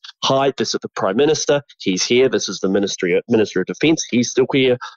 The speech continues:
he's still here, he's still here." And I think he comes across as quite a genuine leader with, like, genuine empathy for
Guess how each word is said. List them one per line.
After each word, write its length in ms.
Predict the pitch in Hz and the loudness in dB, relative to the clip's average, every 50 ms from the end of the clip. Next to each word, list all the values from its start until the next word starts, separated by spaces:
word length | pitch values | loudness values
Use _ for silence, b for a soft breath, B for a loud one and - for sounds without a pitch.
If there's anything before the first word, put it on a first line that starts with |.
| B _ _ - | B _ _ -2
he's 180 | - 127 117 - | 0 2 2 2
still 160 | - 113 104 | 2 0 0
here, 160 | - 104 90 - | 0 -2 -4 -2
he's 240 | - 147 156 139 | 0 -2 0 0
still 180 | - - 117 92 | 0 0 0 0
here." 240 | - 87 82 82 80 - B B B B B B B B _ _ _ - | 0 -2 -2 -2 -2 -2 B B B B B B B B _ _ _ 0
And 300 | - 139 139 135 139 135 | 2 4 4 6 4 4
I 60 | 139 135 | 2 2
think 160 | - 185 - | 0 -2 -4
he 120 | - - | -4 -4
comes 220 | - 180 170 160 151 | -2 -2 0 0 -2
across 420 | 151 - - 147 135 131 - - | -2 0 0 2 2 2 0 -2
as 140 | - 117 - | -2 -4 -4
quite 480 | - - - 123 123 123 120 - - | -4 -2 0 2 2 2 2 0 0
a 420 | - 113 107 107 101 101 98 95 92 - _ - | 2 2 2 2 0 0 0 -2 -4 -6 _ -4
genuine 640 | - - 127 131 127 127 123 120 113 110 107 104 101 | 0 2 4 4 4 4 4 4 4 2 2 0 0
leader 380 | 104 113 113 110 110 104 95 90 | 2 2 2 2 2 2 2 2
with, 220 | 87 90 - - | 0 0 0 2
like, 140 | 98 98 - | 0 0 2
genuine 500 | - 113 113 110 113 110 107 104 101 98 | 0 0 2 2 4 4 4 2 2 2
empathy 400 | 98 101 101 95 - - - 98 | 2 0 -2 -2 -4 -2 -2 -2
for 60 | 90 | -2